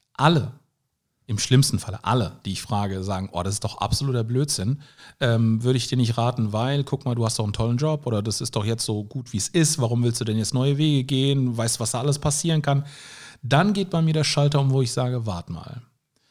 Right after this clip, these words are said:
Ich bin davon überzeugt, ich habe mich damit m-, mehrere Stunden, Tage, Wochen, Monate damit auseinandergesetzt. Ich bin mir sicher, dass ich das schaffe. Jetzt erst recht. Und das ist der Schalter, der dann bei mir um-,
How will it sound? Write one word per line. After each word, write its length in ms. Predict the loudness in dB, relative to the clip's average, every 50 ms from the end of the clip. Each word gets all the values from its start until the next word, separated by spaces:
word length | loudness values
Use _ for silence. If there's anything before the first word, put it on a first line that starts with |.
| _ _ _ _ _
Ich 180 | -2 -2 0 2
bin 140 | 2 2 2
davon 260 | 2 0 0 -2 -2
überzeugt, 840 | 0 -2 -2 -2 -2 -2 -2 -2 -2 -2 -4 -6 -8 -10 -10 -12 -12 _ _
ich 200 | -4 -2 0 2
habe 160 | 4 4 6 6
mich 200 | 4 4 4 4
damit 380 | 4 6 6 6 6 2 -2 -10 -14 _ _ _ _ _ _ _
m-, 420 | -4 0 2 4 4 4 2 -2 -8 -18 -16 -10
mehrere 500 | -2 0 2 4 4 2 2 2 2 0
Stunden, 460 | 2 0 0 2 0 2 0 -2 -2
Tage, 440 | 0 2 2 2 4 4 2 2 2
Wochen, 260 | 2 0 2 2 2
Monate 380 | 2 4 4 4 2 2 0 0
damit 240 | -2 0 0 -2 -2
auseinandergesetzt. 720 | -2 -2 0 0 0 0 0 0 0 0 0 -2 -2 -4
Ich 180 | -6 -6 -4 -2
bin 120 | 0 2
mir 120 | 2 2
sicher, 220 | 2 0 0 0 -2
dass 160 | -2 -2 -4
ich 40 | -4
das 120 | -4 -4 -2
schaffe. 380 | -2 -4 -4 -2 -4 -6 -6 -6 -12 -20 -20 -20 _ -8
Jetzt 480 | -4 0 0 0 0 -2 -4 -8 -8 _ _ _ _ -6
erst 400 | -4 -4 -4 -4 -6 -8 -12 _ _ _ _ _ -12 -10
recht. 520 | -8 -8 -8 -10 -14 -16 -16 -16 -18 -18 _ _ _ _ _ _ _ _ _ _ _ -2
Und 160 | 0 2 4
das 140 | 4 4 4
ist 160 | 2 2 2
der 80 | 0
Schalter, 320 | 0 2 0 0 0 0 0
der 120 | -2 0
dann 220 | 0 -2 -2 -4 -4
bei 120 | -4 -6
mir 180 | -6 -6 -8 -8
um-, 220 | -8 -10 -10 -12